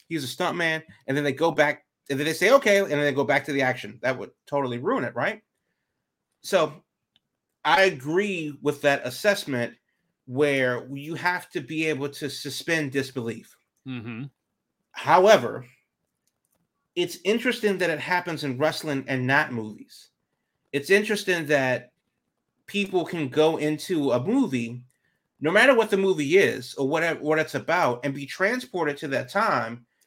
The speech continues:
Speaker 1: and know good and damn well that they're not, that they're not looking at the people that are act-, being portrayed. They're looking at a movie.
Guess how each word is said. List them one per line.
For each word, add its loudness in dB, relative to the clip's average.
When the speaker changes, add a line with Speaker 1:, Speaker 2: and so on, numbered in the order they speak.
Speaker 1:
and 0
know 2
good 4
and -6
damn 0
well 0
that -6
they're 0
not, -4
that 0
they're -4
not -4
looking -4
at -2
the -4
people -4
that 4
are 4
act-, 0
being -2
portrayed. -2
They're 0
looking -2
at -2
a 0
movie. -2